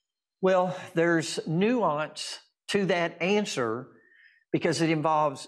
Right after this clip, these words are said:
trials and tribulations. And what is the purpose of all these trials and tribulations? What is the good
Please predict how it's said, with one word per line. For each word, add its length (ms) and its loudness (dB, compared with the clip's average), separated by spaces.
trials 640 -2
and 200 0
tribulations. 960 -2
And 180 2
what 160 2
is 160 0
the 100 -2
purpose 920 -4
of 140 0
all 160 2
these 240 -2
trials 640 -2
and 220 0
tribulations? 1000 -2
What 140 2
is 200 0
the 120 0
good 840 0